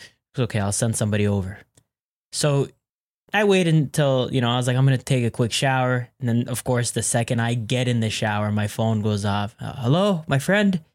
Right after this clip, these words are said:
Hey, yeah, I'm here." Uh, and I was like, "Well, I gotta tell you, man, I'm in the shower right now. So I'm gonna finish and I'll give you a call right when I'm done. So sorry to keep you." "No, no, no, okay. Just give me a call on this number." I go, "Okay." I get out,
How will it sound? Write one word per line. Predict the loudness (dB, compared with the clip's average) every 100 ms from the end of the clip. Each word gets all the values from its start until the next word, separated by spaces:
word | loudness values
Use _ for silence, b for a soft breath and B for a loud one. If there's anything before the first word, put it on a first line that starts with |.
| _
Hey, | 0 2
yeah, | 2 2 2 4
I'm | 4
here." | 4 2 -2 B _ 0
Uh, | 2 4 2 -2 _ _ _ -2
and | 0
I |
was | 2
like, | 0 0
"Well, | 0 -2 -4
I | 0
gotta | 0 2
tell | 2 2
you, | 4
man, | 2 2
I'm | 2 2
in |
the | 2
shower | 2 2 2 2 2
right | 0 0
now. | 0 0
So | -2 -2 -2 -2 -2
I'm | 0
gonna | 2 0
finish | 0 0 0 -2
and | -4
I'll | -2
give | 0
you | 0
a | -2
call | -2 -2 0
right | -2 -2
when | -2
I'm | -2 -2
done. | -2 -2 -6 _ _ _ _
So | -4 -2
sorry | 0 0 0 -2
to | -4
keep | -6 -2
you." | 2
"No, | 4
no, | 4 4
no, | 4
okay. | 2 0
Just | 0 0
give | 2
me | 2
a |
call | 2 0 2
on | 2
this | 0 0
number." | 2 2 0
I | 0
go, | -2
"Okay." | -2 -4 -8 -10 b b b _ -8
I | -4
get | 0 2
out, | 2 0 -2